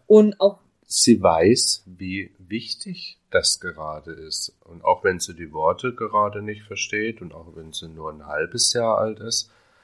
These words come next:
Speaker 2: ähm, ist egal, ich lasse die Mütter in der Praxis ganz, ganz viel mit ihren Kindern besprechen und die gucken mich dann auch an und sagen, "Was will denn der jetzt schon wieder von mir?" Aber es ist so wichtig, dass Dinge,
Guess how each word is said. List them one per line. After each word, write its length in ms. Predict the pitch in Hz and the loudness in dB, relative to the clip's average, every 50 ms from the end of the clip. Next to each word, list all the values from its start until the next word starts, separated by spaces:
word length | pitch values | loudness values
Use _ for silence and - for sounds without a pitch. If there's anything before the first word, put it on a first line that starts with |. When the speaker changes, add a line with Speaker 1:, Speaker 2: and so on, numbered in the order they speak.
| _ _ _ _ _ _ _ _ | _ _ _ _ _ _ _ _
Speaker 2:
ähm, 360 | 92 92 87 87 90 87 90 87 | -6 -6 -4 -4 -6 -8 -12 -8
ist 140 | - - - | -8 -8 -8
egal, 440 | 92 - - 76 73 80 104 117 123 | -8 -12 -10 -8 -4 -4 -4 -4 -4
ich 120 | - - | -6 -10
lasse 240 | 90 87 - - - | -10 -8 -8 -8 -10
die 60 | - 85 85 | -12 -16 -18
Mütter 280 | 85 82 - 92 82 | -20 -16 -14 -14 -14
in 80 | 78 82 | -12 -14
der 120 | 85 82 | -16 -18
Praxis 600 | - _ - 82 78 - - - 80 - - - | -20 _ -12 -12 -10 -6 -8 -4 0 -2 -2 -2
ganz, 380 | - 80 82 95 113 117 - - | -2 -4 -4 -4 -4 -8 -6 -4
ganz 280 | 95 90 90 92 - | -4 -4 -4 -4 -6
viel 320 | - - - 107 120 147 147 | -6 -6 -6 -4 -4 -4 -4
mit 200 | 143 135 127 - | -6 -8 -10 -10
ihren 360 | 87 87 90 87 85 90 90 | -10 -10 -10 -10 -10 -12 -16
Kindern 560 | - - - 95 90 90 85 87 85 87 82 | -12 -8 -8 -6 -6 -6 -8 -8 -8 -10 -12
besprechen 680 | - 87 - - - - - 82 80 - - - 123 123 | -4 0 0 0 0 -2 -10 -12 -12 -12 -14 -16 -14 -14
und 140 | 110 92 80 | -14 -16 -16
die 80 | 85 80 | -18 -18
gucken 280 | - - 82 82 80 | -16 -16 -16 -16 -16
mich 140 | 78 78 - | -20 -20 -12
dann 180 | - 78 76 71 | -12 -12 -8 -6
auch 180 | - 87 - | -8 2 4
an 200 | 101 71 76 82 | 4 4 4 0
und 180 | 87 87 80 76 _ - - - - - _ _ | -12 -14 -16 -18 _ -20 -20 -20 -20 -20 _ _
sagen, 260 | - - - 80 80 | -4 -2 -2 -2 -2
"Was 160 | 82 - - | -6 -10 -6
will 100 | 85 85 82 | -6 -6 -6
denn 80 | 80 | -6
der 160 | 78 78 76 78 | -6 -4 -4 -4
jetzt 140 | - - - | 0 0 0
schon 160 | - 104 95 | 0 0 -6
wieder 240 | 107 104 - 98 95 | -6 -4 -4 -4 -4
von 280 | - _ 104 107 104 104 | -6 _ -14 -14 -12 -10
mir?" 240 | 107 113 123 135 - _ _ _ _ _ _ _ _ _ _ _ _ _ _ | -8 -8 -8 -8 -10 _ _ _ _ _ _ _ _ _ _ _ _ _ _
Aber 460 | - 82 82 80 - 87 87 82 - _ _ | -14 -14 -14 -12 -12 -12 -14 -14 -16 _ _
es 140 | 87 - - | -16 -16 -8
ist 160 | 90 - - | -4 -2 -2
so 280 | - 107 117 113 104 87 | 0 0 -2 -2 -2 -2
wichtig, 500 | 104 107 104 - - - 139 139 - - | -2 0 0 -2 -4 -4 -12 -14 -14 -10
dass 380 | _ 92 92 - - - - - _ _ _ _ _ _ _ _ _ _ _ _ _ _ - | _ -4 -2 -2 -2 -2 -4 -8 _ _ _ _ _ _ _ _ _ _ _ _ _ _ 0
Dinge, 400 | - 101 98 107 123 139 151 151 | 2 2 2 2 0 0 -2 -4